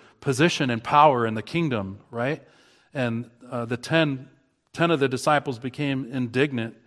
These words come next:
uh, with James and John, I think, uh, who were, who were trying to weasel their way into a little extra authority. And Jesus calls them all to himself, and he says, "You know that the rulers of the Gentiles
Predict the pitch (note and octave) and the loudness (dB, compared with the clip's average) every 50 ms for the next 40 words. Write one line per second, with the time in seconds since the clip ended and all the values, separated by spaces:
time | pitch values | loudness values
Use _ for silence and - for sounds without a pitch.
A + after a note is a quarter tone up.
0 | _ _ _ _ _ _ _ - B2+ A#2 A#2+ A#2+ A#2+ A#2+ - - C3+ C#3+ C#3+ B2 | _ _ _ _ _ _ _ -6 -6 -4 -4 -4 -6 -6 -6 -4 -2 -2 -2 -2
1 | B2 A#2+ A#2 - C3+ C3 C3+ C3 A#2+ G#2+ G#2+ G#2 G2 - C3+ B2 A2+ A2 - - | -2 -4 -2 0 0 0 2 0 0 -2 -4 -8 -8 -6 -6 -6 -6 -8 -10 -18
2 | _ _ _ _ _ _ _ _ - B2 A2 A2 A2 A2+ A2 B2+ C3 B2 A#2+ A2+ | _ _ _ _ _ _ _ _ -10 -8 -8 -8 -8 -10 -8 -6 -4 -2 -2 -2
3 | A2 A2+ A#2+ - _ - B2+ A2+ A2 - C#3+ C3+ C3 B2 A2+ G#2+ G#2 G#2 - _ | -2 -4 -8 -10 _ -8 -6 -6 -6 -4 -2 -2 0 0 0 -2 -4 -6 -10 _
4 | _ _ _ - B2+ B2+ C#3+ D3 A#2+ C3 B2 A#2+ A#2 A#2 A#2 A#2+ A#2+ A#2+ B2 C3+ | _ _ _ -10 -4 0 0 0 2 0 0 0 -2 -2 -2 -2 -2 -2 -2 -2
5 | C3+ B2 A#2 - B2+ A2+ A2 A#2+ B2+ B2 C3 C#3+ B2+ - - - A#2+ A2 G2+ - | -4 -4 -6 -8 -8 -6 -4 -4 -4 -4 -2 -4 -6 -6 -8 -10 -8 -8 -8 -8
6 | - C#3 C#3 C3 A#2+ G#2+ G#2 G#2 G2 - - _ _ _ _ _ _ _ _ - | -6 -4 -2 -2 -2 -4 -6 -6 -8 -10 -16 _ _ _ _ _ _ _ _ -6
7 | C3 B2 A#2 A2+ - D#3 E3+ E3 C3+ C#3 C3 - - - - - C#3+ C#3 C#3+ C#3+ | -4 -4 -4 -4 -2 -2 -2 0 0 -2 -4 -4 -6 -10 -8 -2 2 2 2 2
8 | B2+ A#2 C3 B2 A#2 A#2+ - A#2+ B2 B2+ C3 B2+ - C3 A#2+ A2+ A#2 G#2 - - | 2 0 -4 -4 -4 -6 -6 -4 -2 -2 -2 -2 -4 -8 -8 -8 -8 -8 -6 -4
9 | A#2+ A2+ G#2+ - A2+ A2 G#2 - - A#2+ G#2+ G2+ A#2 B2 D3 F#3 G#3+ G#3+ F3 C#3 | -4 -4 -4 -6 -8 -10 -10 -10 -8 -10 -10 -8 -8 -6 -4 -2 -2 0 0 0
10 | B2+ A#2+ A#2 A#2 - - - _ _ _ - C3+ B2+ - C3+ A#2+ A#2+ B2 C#3 E3+ | 0 0 -2 -4 -6 -12 -20 _ _ _ -6 -6 -4 -4 -4 -4 -2 0 2 4
11 | F3 E3+ D#3+ C#3+ C3 - - D3 B2+ A#2 A#2+ A2+ A2 C3 C#3+ D#3 D#3 - A#2 B2 | 4 4 2 0 -4 -6 -8 -8 -6 -6 -6 -6 -2 0 0 0 0 -2 -2 -2
12 | A#2 A2 A2 G#2+ G#2 G2+ - - | -2 -2 -4 -6 -8 -10 -14 -18